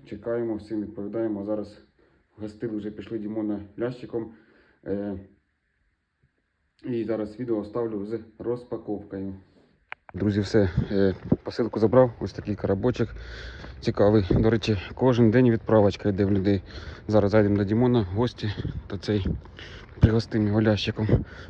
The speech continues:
Тому що Дімон також знімається, Дімон, е, попадає на відео, робить нам контент. Тому так, зараз при-, підемо гостим лящиком товариша. Дочка такий марасить,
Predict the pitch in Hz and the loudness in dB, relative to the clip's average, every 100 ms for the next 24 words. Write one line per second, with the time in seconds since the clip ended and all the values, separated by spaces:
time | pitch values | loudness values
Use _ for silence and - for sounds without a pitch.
0 | - 120 123 113 117 123 113 117 117 117 | -6 -4 -4 -2 0 2 2 0 2 4
1 | 135 151 - 107 107 113 107 - - - | 4 2 2 0 2 4 2 -2 -18 -18
2 | - - - 101 113 101 113 117 107 117 | -16 -16 -8 -6 -4 0 6 6 6 4
3 | 131 113 110 - - - - - 127 110 | 4 4 4 4 2 -2 -12 -10 -4 2
4 | 113 113 98 - 110 110 104 107 104 139 | 2 2 0 -2 0 2 2 0 2 2
5 | 127 - - - - - - 427 - - | 2 -2 -20 -20 -18 -18 -14 -14 -14 -18
6 | - - - - 113 127 117 107 104 - | -14 -14 -12 -4 2 2 0 -4 -4 -2
7 | - - - - 104 107 98 - 113 120 | -2 -2 -4 -10 -2 0 0 -2 0 0
8 | 131 120 107 - - - - - - - | 2 2 2 -2 -16 -18 -16 -18 -20 -10
9 | 98 104 113 - 113 98 - 117 107 104 | -4 -2 -2 -2 -2 -2 -4 -2 2 2
10 | - - 104 - - - - - - - | 0 -4 -4 -4 -6 -10 -16 -16 -16 -14
11 | - 113 104 113 110 - 110 - - - | -10 -6 -2 -2 -4 -6 -10 -10 -8 -8
12 | - - - - - - 98 110 - 95 | -8 -16 -16 -16 -18 -10 0 0 0 -8
13 | - 104 - - - 107 98 147 147 | -6 -6 -8 -4 -2 -2 -2 -4 -4